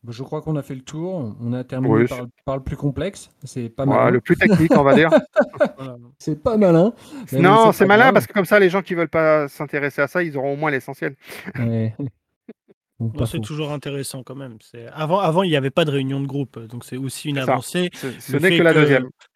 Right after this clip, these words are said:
Speaker 3: voilà, que les différents représentants, euh, des, de, des différentes entités du groupe se réunissent tous ensemble, parce qu'évidemment,
Speaker 1: Les différents
Speaker 3: euh,
Speaker 1: syndicats et des différentes entités.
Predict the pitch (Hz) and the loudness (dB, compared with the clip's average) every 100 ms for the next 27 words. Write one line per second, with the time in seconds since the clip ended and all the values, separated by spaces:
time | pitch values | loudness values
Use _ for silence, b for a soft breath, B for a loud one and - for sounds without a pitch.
0 | _ 139 139 123 127 120 123 151 151 151 | _ -6 -4 -4 -6 -8 -8 -8 -6 -4
1 | 147 143 143 - 135 135 123 160 175 151 | -4 -2 -4 -4 -8 -8 -8 -8 -6 -6
2 | 131 127 127 127 123 131 127 123 127 117 | -8 -8 -8 -10 -10 -10 -10 -10 -12 -12
3 | 127 143 135 135 120 - 135 127 127 160 | -12 -10 -8 -8 -12 -10 -8 -8 -8 -8
4 | - 156 143 143 156 - 131 151 - 151 | -4 -2 -2 -2 -6 -10 -12 -10 -10 -10
5 | - 113 - 120 120 135 147 139 156 143 | -10 -14 -14 -12 -4 -4 -4 -2 2 2
6 | - 147 135 135 165 170 - 160 147 139 | 2 -4 -4 -6 -4 -6 -6 -4 -2 -2
7 | 135 135 135 127 123 - - | -2 0 2 2 0 -4 -18